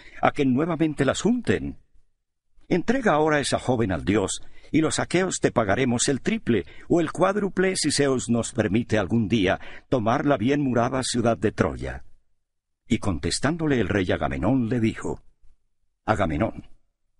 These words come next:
aunque seas valiente, deiforme Aquileo, no ocultes así tu pensamiento.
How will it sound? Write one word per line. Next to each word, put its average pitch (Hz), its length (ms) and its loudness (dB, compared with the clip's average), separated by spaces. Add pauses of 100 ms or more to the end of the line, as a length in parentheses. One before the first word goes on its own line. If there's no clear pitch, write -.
(540)
aunque 139 320 2
seas 147 320 2
valiente, 123 580 2
deiforme 117 640 2
Aquileo, 92 520 0 (200)
no 202 160 4
ocultes 233 560 2
así 135 240 0
tu 131 140 0
pensamiento. 107 800 -2